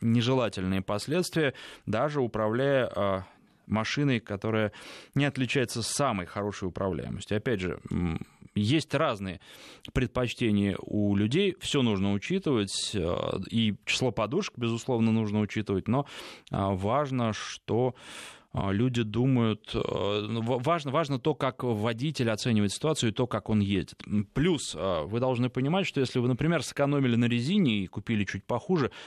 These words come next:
то уже вы вполне можете потерять, э, эти пять-шесть метров. Плюс вы должны понимать, что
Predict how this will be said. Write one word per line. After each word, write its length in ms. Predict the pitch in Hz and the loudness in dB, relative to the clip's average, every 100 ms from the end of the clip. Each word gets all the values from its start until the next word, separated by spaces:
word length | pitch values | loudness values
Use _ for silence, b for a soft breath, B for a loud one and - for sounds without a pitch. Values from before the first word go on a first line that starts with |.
| - | -6
то 160 | 123 120 | 0 2
уже 360 | 120 113 165 120 | 4 4 2 2
вы 280 | 107 104 | 0 -2
вполне 400 | 95 123 139 165 | -2 0 0 2
можете 300 | 143 113 101 | 2 0 -2
потерять, 640 | - 107 123 151 147 - - | -6 -4 0 0 0 -2 -4
э, 140 | 95 - | -4 -2
эти 240 | 101 - | -2 -2
пять-шесть 640 | 107 123 110 - 113 - | -2 0 0 0 -2 -2
метров. 420 | 143 185 196 139 - | 0 0 0 -2 -2
Плюс 380 | 143 170 170 - | 2 2 2 -2
вы 80 | 110 | 0
должны 340 | 110 107 110 | 0 2 0
понимать, 400 | 104 120 139 160 | 0 0 2 0
что 280 | - 117 | -2 -2